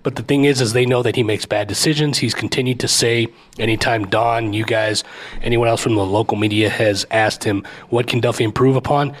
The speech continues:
Decision making. So what's the best way to make sure that you can make sure that Jet Duffy does not make a decision that will cost you in a game? Simplify the offense.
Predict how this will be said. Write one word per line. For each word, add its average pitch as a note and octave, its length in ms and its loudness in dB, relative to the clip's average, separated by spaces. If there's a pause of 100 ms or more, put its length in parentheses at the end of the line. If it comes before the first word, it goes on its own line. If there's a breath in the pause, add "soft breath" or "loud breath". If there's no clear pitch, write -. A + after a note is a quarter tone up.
(180 loud breath)
Decision E3 420 2
making. F2+ 400 -4 (240 loud breath)
So B2+ 180 0
what's C3+ 280 0
the C3+ 100 -2
best B2 280 0
way B2+ 200 2
to B2 160 -4
make A#2+ 160 0
sure C3 240 2
that - 280 -6
you B2 120 -2
can A#2+ 220 -6
make A2 180 -2
sure B2 260 0
that A2+ 260 -4 (340 loud breath)
Jet A2+ 200 0
Duffy B2 260 2
does G#2 180 -2
not A2+ 160 -2
make A#2 180 0
a - 20 -2
decision A#2 400 0
that A2 140 -2
will G2+ 80 -6
cost A2+ 320 0
you C3 80 2
in G#2+ 40 2
a G2+ 40 -2
game? A2+ 480 0 (280)
Simplify C3+ 540 0
the D#3+ 140 2
offense. A2+ 580 0